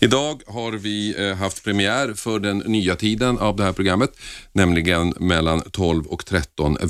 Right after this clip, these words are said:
varje dag. Tolv och tretton varje dag där vi, eh, kommer att rapportera om aktuella brottsfall. Ni kommer att träffa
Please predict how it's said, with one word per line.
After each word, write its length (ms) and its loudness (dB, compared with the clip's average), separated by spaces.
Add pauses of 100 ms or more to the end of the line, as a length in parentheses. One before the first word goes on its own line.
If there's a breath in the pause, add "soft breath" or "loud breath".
varje 480 2
dag. 440 0
Tolv 280 2
och 100 -8
tretton 320 0
varje 280 4
dag 260 0 (320 loud breath)
där 180 2
vi, 400 -2
eh, 240 -2 (440)
kommer 200 0
att 100 -2
rapportera 500 2
om 140 4
aktuella 680 0
brottsfall. 680 0
Ni 80 -2
kommer 160 -4
att 60 -8
träffa 380 0